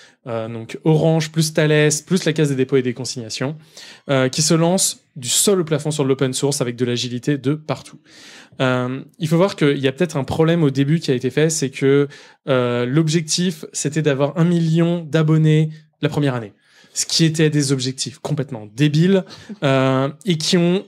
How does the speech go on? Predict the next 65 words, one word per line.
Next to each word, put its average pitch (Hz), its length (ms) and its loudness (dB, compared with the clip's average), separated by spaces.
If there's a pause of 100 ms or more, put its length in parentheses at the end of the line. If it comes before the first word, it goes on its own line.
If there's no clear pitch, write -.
(120)
eu 196 300 0 (120)
énormément 190 440 4
d'impact 170 320 0
sur 156 120 0
la 135 120 0
suite 165 520 -4 (160)
de 139 160 -2
ce 139 120 -4
qui - 120 -2
a 135 40 4
été 131 180 2
fait 160 240 2
et - 20 0
de 127 80 -4
ce 120 80 -6
qui - 80 -4
a 127 40 0
été 127 160 -2
construit. - 360 -12 (640)
Alors 147 120 2
par 160 80 -2
contre, 262 180 2
ils 175 40 4
ont 170 60 6
eu 190 100 4
un 180 60 4
truc 233 160 0
qui 190 60 2
était 165 120 0
assez 156 160 0
bien, 156 160 2
c'est 202 120 -2
qu'ils 151 120 -4
se - 60 0
sont 151 140 2
dit 156 140 2
au 185 80 4
début, 147 380 0 (460)
euh, 131 600 0
donc, 127 140 -10
parce - 180 -8
que - 80 -10
je - 80 -6
vais 127 40 -6
parler 123 200 -4
surtout - 280 -6
de - 40 -20
Cloud 120 200 -8
Watt, 127 180 -2
que 131 100 -16
je - 100 -8
connais, 113 280 -12
euh, 110 140 -14
que 127 120 -14
je - 60 -10
connais 120 160 -8
mieux. 131 180 -4 (360)
On 156 60 2
va 156 100 4
d'abord 175 260 2
se 185 100 0
baser 156 280 2
sur 160 140 -2
les 143 200 0
usages. 120 380 -4